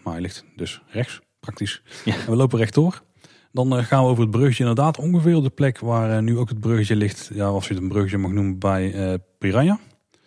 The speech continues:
Speaker 1: Dus we zijn nu eigenlijk dwars door de Baron heen gelopen.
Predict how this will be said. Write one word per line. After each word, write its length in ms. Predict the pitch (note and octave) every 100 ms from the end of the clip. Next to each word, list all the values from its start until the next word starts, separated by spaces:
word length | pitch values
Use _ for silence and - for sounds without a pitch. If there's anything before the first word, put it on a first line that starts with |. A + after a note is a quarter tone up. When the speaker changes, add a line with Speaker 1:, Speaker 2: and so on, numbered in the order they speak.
| _ _ _ _
Speaker 1:
Dus 100 | -
we 60 | G2+
zijn 140 | G2
nu 60 | G2+
eigenlijk 400 | G2+ F#2+ F#2 F#2
dwars 220 | A2 G#2
door 100 | G2+
de 60 |
Baron 320 | F#2+ F#2+ A#2+ B2
heen 100 | A#2+
gelopen. 400 | A2+ B2 C#3+